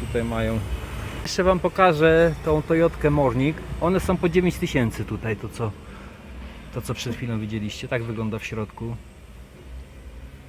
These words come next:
Takie typowo miejskie auto. O,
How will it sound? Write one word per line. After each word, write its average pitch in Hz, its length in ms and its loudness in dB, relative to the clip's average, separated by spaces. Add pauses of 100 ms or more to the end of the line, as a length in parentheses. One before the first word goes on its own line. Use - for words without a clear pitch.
(1300)
Takie - 220 -4
typowo 123 420 0
miejskie 107 480 -2
auto. 92 340 -8 (2000)
O, 101 220 -6